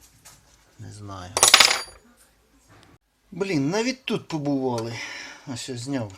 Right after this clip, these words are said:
єлі лед-, ледве зняв. І тут ось напаяно, сліди пайки, провода підпаювали.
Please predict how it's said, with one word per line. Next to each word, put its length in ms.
єлі 480
лед-, 300
ледве 400
зняв. 440
І 100
тут 220
ось 160
напаяно, 800
сліди 360
пайки, 480
провода 600
підпаювали. 760